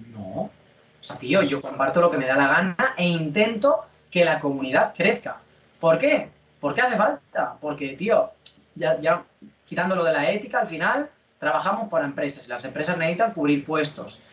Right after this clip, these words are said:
Y necesitamos que el mundo de la ciberseguridad, pues, se tenga en cuenta para que, bueno,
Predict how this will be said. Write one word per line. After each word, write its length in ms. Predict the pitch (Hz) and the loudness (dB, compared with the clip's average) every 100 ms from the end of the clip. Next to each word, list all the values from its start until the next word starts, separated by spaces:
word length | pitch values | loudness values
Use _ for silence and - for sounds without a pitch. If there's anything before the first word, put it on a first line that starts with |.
| - _ _ | -20 _ _
Y 180 | 165 156 | -4 0
necesitamos 880 | 143 139 139 135 147 151 190 285 - | 0 -2 -4 0 2 2 2 -2 -4
que 140 | - | -4
el 80 | 135 | -4
mundo 200 | 131 127 | -4 -4
de 60 | 135 | -4
la 80 | |
ciberseguridad, 760 | 131 135 131 135 143 165 - - | -2 -4 -4 2 4 6 4 0
pues, 200 | 151 131 | -4 -4
se 120 | - 131 | -4 -6
tenga 320 | 127 139 165 | -4 -2 -2
en 220 | 147 135 | -4 -2
cuenta 540 | 175 208 208 226 - - _ _ _ | 2 2 4 0 0 -8 _ _ _
para 220 | - 107 | -4 -4
que, 240 | 104 117 - | -6 -10 -12
bueno, 320 | - 160 - | -6 -4 -4